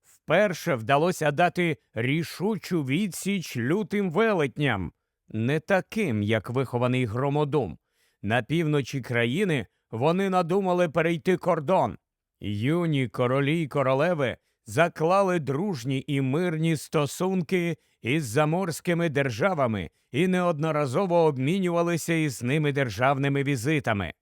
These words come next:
Так пролітав не один рік. Брати змужніли. Пітер перетворився на високого, кремезного красеня і мужнього воїна, і стали його називати Пітер Прекрасний.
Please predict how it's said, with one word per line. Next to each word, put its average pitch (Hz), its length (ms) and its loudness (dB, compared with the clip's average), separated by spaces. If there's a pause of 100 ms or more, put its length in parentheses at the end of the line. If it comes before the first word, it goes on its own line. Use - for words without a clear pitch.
(720)
Так 190 400 2
пролітав 147 840 2
не 127 140 2
один 123 460 0
рік. 110 440 -2 (540)
Брати 123 720 0
змужніли. 120 960 -2 (480)
Пітер 123 540 -2 (260)
перетворився 139 800 2
на 151 120 2
високого, 147 840 0
кремезного 165 920 0
красеня 175 840 0
і 139 180 0
мужнього 139 560 0
воїна, 135 580 2 (340)
і 110 200 -2
стали 151 560 2
його 147 260 0
називати 151 920 2 (380)
Пітер 160 520 0
Прекрасний. 151 1120 0